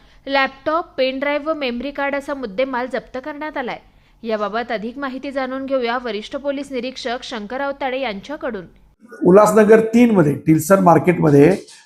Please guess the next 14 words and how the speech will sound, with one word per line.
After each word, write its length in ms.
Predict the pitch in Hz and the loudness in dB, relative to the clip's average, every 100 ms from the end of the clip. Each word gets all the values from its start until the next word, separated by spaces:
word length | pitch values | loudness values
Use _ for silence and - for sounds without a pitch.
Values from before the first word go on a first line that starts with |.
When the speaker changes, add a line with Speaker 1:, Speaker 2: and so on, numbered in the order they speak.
| _ | _
Speaker 2:
अ, 80 | - 160 160 156 | 4 6 6 8
रवी 280 | 156 180 220 | 8 8 6
सुंदर 340 | 202 185 196 | 4 6 4
पहुजा 420 | 190 165 175 175 127 - _ 156 | 6 8 8 8 4 -2 _ -4
यांचं, 420 | 151 156 175 180 | -4 2 2 4
अ, 720 | - 165 165 160 160 143 147 | 2 2 4 6 6 6 4
दुकान 280 | 143 180 202 | 4 6 6
आहे, 180 | 135 107 104 - - - _ 147 | 4 0 -10 -16 -20 -20 _ -2
अ, 140 | 156 | 4
इलेक्ट्रॉनिक 540 | 170 190 190 190 185 | 8 6 8 6 6
सा-, 280 | - 185 151 | 0 0 2
साहित्याचं 440 | 147 160 160 160 151 | 4 4 6 2 2
दुकान 240 | 147 170 | 2 4
आहे. 180 | 135 | 4